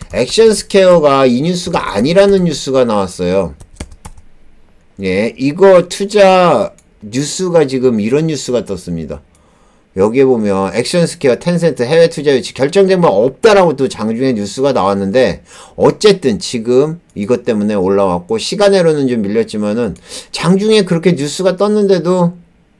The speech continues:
올라가더라고요. 올라갔다가 지금 상한가까지 갔다가 밀리긴 했지만은 지금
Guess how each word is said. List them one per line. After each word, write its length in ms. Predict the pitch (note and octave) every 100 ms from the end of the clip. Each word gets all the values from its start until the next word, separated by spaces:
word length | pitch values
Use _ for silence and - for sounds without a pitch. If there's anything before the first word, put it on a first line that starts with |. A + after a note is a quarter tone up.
| -
올라가더라고요. 1120 | A2+ D3 B2 G#2+ G#2 E2+ E2 F2 G#2+ C#3 G2+
올라갔다가 680 | G2+ G#2 G2 G2 G#2+ G#2 G#2
지금 340 | F#2+ G2+ C3
상한가까지 640 | C3 D3 D#3 D3 C3 A2 F#2+
갔다가 500 | F2+ F2 F#2+ F#2 F2 - _ -
밀리긴 420 | G#2 A#2 A#2 A#2
했지만은 540 | D3 - A#2+ G#2 G#2
지금 560 | F2+ G2 F#2 F#2 A#2